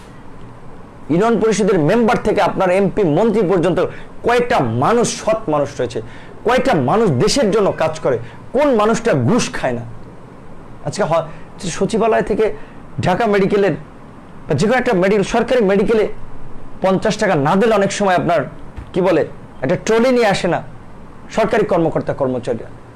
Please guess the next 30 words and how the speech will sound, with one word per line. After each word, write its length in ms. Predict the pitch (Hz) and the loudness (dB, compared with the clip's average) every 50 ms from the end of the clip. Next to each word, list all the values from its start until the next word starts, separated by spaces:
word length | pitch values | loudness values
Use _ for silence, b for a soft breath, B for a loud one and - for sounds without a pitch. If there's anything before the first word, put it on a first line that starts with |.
| - - - - - - | -20 -20 -20 -16 -6 -2
একদিন 320 | 139 143 147 151 214 214 | -2 0 0 2 2 2
এই 80 | 240 226 | 2 2
পরিবেশ 360 | 233 233 226 214 220 - - | 2 2 2 2 0 0 0
তৈরি 240 | - 226 226 226 220 | 0 2 2 2 2
হয়নি, 200 | 220 208 180 127 - - - - - - - - - - - - - - - - | 2 2 0 -2 -4 -8 -12 -14 -14 -14 -14 -16 -16 -18 -18 -18 -18 -18 -16 -8
সেই 180 | - - 160 | -2 0 0
জন্য 180 | 143 170 160 151 | 2 2 2 2
বলছি 280 | 123 120 117 117 117 113 | 0 -2 -4 -4 -6 -6
যে 80 | 120 | -4
অনেক 320 | 120 - 165 233 277 - - | -2 0 2 2 2 2 2
হয়েছে। 240 | 165 135 - 135 | 0 0 2 0
এখন 260 | 127 127 - 190 190 - B B B B B B B - | 0 0 0 -2 -2 -2 B B B B B B B -6
একাত্তরে 420 | 156 - 220 220 - - 240 226 | -4 -2 -2 -2 0 0 2 2
আমাদের 240 | 196 196 185 - 170 | 4 4 2 2 2
মুক্তিযোদ্ধারা 680 | 151 165 156 - - 214 160 185 156 135 180 185 190 | 2 0 0 0 0 2 2 2 2 2 2 2 2
যেমন 220 | 156 180 175 170 - - | 2 0 0 -2 -2 -2
কৃষক, 300 | - 196 190 - 190 180 - | -2 -2 0 0 0 -2 -2
শ্রমিক, 420 | - - - 196 190 190 180 120 107 | -6 -4 -2 0 2 2 2 2 2
জনতা, 360 | 143 156 143 127 - - - 113 | 2 0 0 0 -2 -6 -4 -2
দলমত 300 | 113 143 151 165 165 160 165 - | 0 2 2 2 0 0 -2 0
নির্বিশেষে 580 | 139 165 175 185 175 220 - 190 - - 117 107 B B B B B B B B B B B B - | 0 2 2 2 2 2 0 0 -2 -2 -4 -6 B B B B B B B B B B B B -6
একটা 140 | - - 156 | -6 -4 -4
স্বাধীন 520 | - - - 175 170 202 247 226 175 127 | -6 -4 -2 0 2 2 4 4 4 4
ভূখণ্ড, 440 | 135 139 - - 196 196 202 185 214 233 240 - - - - - - - - - - - - - - - - - - - - - - | 2 0 2 2 2 2 2 2 2 0 0 -4 -10 -18 -18 -18 -18 -18 -18 -18 -18 -20 -20 -20 -20 -20 -18 -18 -18 -16 -10 -6 -2
একটা 160 | 147 143 147 | 0 2 2
বৈষম্যহীন 500 | 143 165 165 - 220 214 214 226 233 202 | 2 2 2 2 2 2 4 2 2 2
সমাজ 420 | - - - 175 190 226 214 180 | 0 -2 -2 0 2 2 2 2
ব্যবস্থা 360 | 175 196 175 190 190 - - 190 | 2 2 2 0 0 0 0 2
গড়ে 180 | 170 185 180 | 2 2 2
তোলা, 200 | - 170 180 208 | 2 0 -2 -2